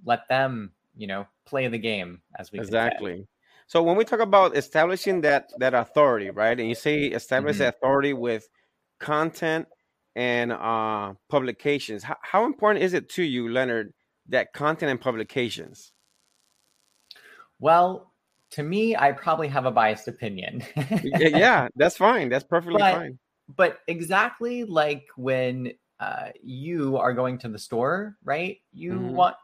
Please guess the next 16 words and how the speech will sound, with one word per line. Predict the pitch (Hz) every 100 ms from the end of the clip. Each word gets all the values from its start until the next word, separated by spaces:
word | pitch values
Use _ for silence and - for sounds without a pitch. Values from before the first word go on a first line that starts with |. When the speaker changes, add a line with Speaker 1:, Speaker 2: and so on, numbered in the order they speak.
| -
Speaker 1:
to | 185 175 175 170 165
go | 131 143 143 147 143
to | 139
maybe | 135 139
Costco | - 170 196 - - 92 220 - _ _ _
'cause | 151
you | 160
know | 170
they've | 170 165
got | 143
a | 131
great | 135 107
return | 110 127 117
policy, | 92 90 - - _ _ _ _ _
right? | - 123 135
Speaker 2:
Right. | 113 104 101